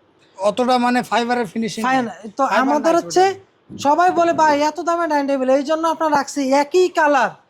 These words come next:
Speaker 2: just খালি প্রাইসে বিশ হাজার টাকা ব্যব-, ব্যব-, ব্যবধান। সময় উঠতে হবে না, আপনার হচ্ছে just খালি
Speaker 1: ভাই,
Speaker 2: ঘুরান দিলে হয়ে চলে যাবে
Speaker 1: মানে
Speaker 2: খাবার।
Speaker 1: just এভাবে ঘুরান দিলে খাবার চলে যাবে।
Speaker 2: জি। আর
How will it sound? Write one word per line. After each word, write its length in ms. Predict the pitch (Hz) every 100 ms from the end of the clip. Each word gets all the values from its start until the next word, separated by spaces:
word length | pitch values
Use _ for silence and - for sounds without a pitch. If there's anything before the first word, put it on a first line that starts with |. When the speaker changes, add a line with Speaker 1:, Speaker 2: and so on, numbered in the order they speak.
| _ _ _
Speaker 2:
just 200 | 220 254
খালি 200 | 302 302
প্রাইসে 440 | 294 302 294 302 311
বিশ 140 | 262
হাজার 180 | 269 262
টাকা 180 | 262 254
ব্যব-, 220 | 240 220
ব্যব-, 480 | 190 226 202 196 196
ব্যবধান। 360 | 233 269 233 156 -
সময় 260 | 285 311 349 - - _ _
উঠতে 280 | 302 311 330
হবে 200 | 294 269
না, 60 | 247
আপনার 200 | 254 269
হচ্ছে 140 | 294
just 300 | 240 254 254
খালি 300 | 269 277 196 170 _ _ _ _ _ _ _
Speaker 1:
ভাই, 380 | 156 170 180 196 180
Speaker 2:
ঘুরান 260 | 208 269
দিলে 200 | 285 320
হয়ে 120 | 302 269
চলে 200 | 294 285
যাবে 120 | 254
Speaker 1:
মানে 140 | 233
Speaker 2:
খাবার। 280 | 214 214 254
Speaker 1:
just 180 | - -
এভাবে 200 | 233 240
ঘুরান 400 | 175 185 240 240
দিলে 200 | 240 254
খাবার 300 | 247 226 233
চলে 260 | - 247
যাবে। 280 | 226 196 147 127 -
Speaker 2:
জি। 180 | 170 196 156 - - -
আর 220 | 214 220